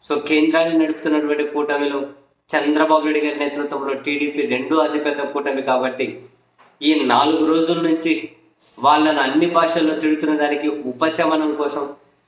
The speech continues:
చంద్రబాబు నాయుడు గారు definitely ఈ త్రీ డేస్‌లో ఏదో ఒక మంత్రాంగం అయితే నడిపే ఉంటారు.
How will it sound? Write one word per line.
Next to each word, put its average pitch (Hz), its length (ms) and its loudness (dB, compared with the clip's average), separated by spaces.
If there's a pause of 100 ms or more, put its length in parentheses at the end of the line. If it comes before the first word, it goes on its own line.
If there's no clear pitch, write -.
చంద్రబాబు 160 520 4
నాయుడు 151 200 2
గారు 147 240 0 (420)
definitely 170 460 2
ఈ 156 220 0
త్రీ 160 160 2
డేస్‌లో 160 340 0
ఏదో 156 300 0
ఒక 156 240 0
మంత్రాంగం 147 540 0
అయితే 143 180 -2
నడిపే 139 340 -2
ఉంటారు. 135 560 -4